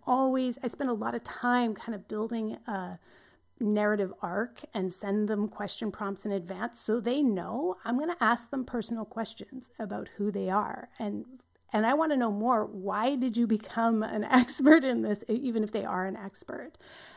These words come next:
Um, so I ask them about their grief and their rage. And that also, I hope, has the effect of, like, humanizing and providing relatable content,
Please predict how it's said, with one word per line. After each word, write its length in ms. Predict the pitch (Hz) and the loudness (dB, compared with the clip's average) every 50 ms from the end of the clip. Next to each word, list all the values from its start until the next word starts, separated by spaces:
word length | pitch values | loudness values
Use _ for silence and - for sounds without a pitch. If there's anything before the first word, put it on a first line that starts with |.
| - _ - | -18 _ -4
Um, 440 | - 196 190 180 190 214 208 208 - _ _ _ _ _ - - - - - - - - _ _ _ _ _ _ _ _ _ _ _ _ _ - | -2 0 0 0 -2 -4 -6 -8 -10 _ _ _ _ _ -20 -20 -20 -20 -20 -20 -20 -20 _ _ _ _ _ _ _ _ _ _ _ _ _ -10
so 300 | - - - - - - - | -6 -4 -4 -4 -4 -4 -4
I 60 | 208 | -2
ask 320 | 214 - - 254 269 254 - | 2 6 8 8 8 8 6
them 120 | 311 277 | 2 2
about 260 | 269 233 233 226 220 | 2 2 2 2 2
their 100 | 226 220 | 0 -2
grief 300 | 196 - 214 202 196 - | 0 0 0 0 0 2
and 100 | 214 202 | 2 4
their 120 | 208 202 190 | 4 2 2
rage. 440 | 180 165 - 175 - - - - - _ _ _ _ _ _ _ _ _ _ _ _ - | 0 -4 -6 -6 -6 -6 -6 -8 -8 _ _ _ _ _ _ _ _ _ _ _ _ -2
And 240 | - 208 202 208 | 2 2 4 4
that 140 | 214 208 196 | 4 2 2
also, 500 | - 202 196 - - - 196 208 214 208 - | 0 0 0 -2 -2 -2 -2 -4 -4 -4 -6
I 60 | - 170 | -6 -6
hope, 300 | - - 262 262 - - | -2 -2 -2 -2 -4 -4
has 260 | - 208 196 190 - | -4 -2 -2 -2 -2
the 120 | - 208 | -4 -6
effect 340 | 190 - - 214 202 - - | -6 -4 -6 -6 -6 -8 -10
of, 120 | 202 180 | -10 -8
like, 220 | 208 202 190 - - _ _ | -6 -8 -8 -8 -14 _ _
humanizing 1120 | - - - - 247 254 247 226 220 214 202 202 196 185 196 190 180 185 185 190 185 175 - _ _ _ _ _ _ | -20 -6 0 2 4 4 4 4 2 0 0 0 0 -2 -2 -4 -6 -6 -6 -8 -10 -12 -14 _ _ _ _ _ _
and 540 | - 208 196 190 185 185 180 180 - - - - - _ _ _ _ _ _ _ _ _ _ _ _ _ _ _ _ - | 0 0 2 2 0 -2 -4 -6 -8 -10 -12 -16 -20 _ _ _ _ _ _ _ _ _ _ _ _ _ _ _ _ -10
providing 920 | - - 208 214 196 202 196 196 202 196 196 190 185 185 180 185 190 - - _ _ _ _ _ _ _ _ _ _ _ - - | -4 -2 -2 -2 0 0 2 4 4 4 4 4 0 -2 -4 -6 -8 -12 -16 _ _ _ _ _ _ _ _ _ _ _ -4 0
relatable 920 | 196 220 214 190 180 190 196 220 254 277 247 220 190 160 208 202 202 - | 2 4 4 4 4 4 4 6 6 6 6 4 2 2 -2 -6 -8 -8
content, 720 | - - 233 247 254 220 - - 226 240 240 330 - - | -8 -4 -2 -2 -2 -2 -4 -8 -12 -14 -14 -16 -16 -18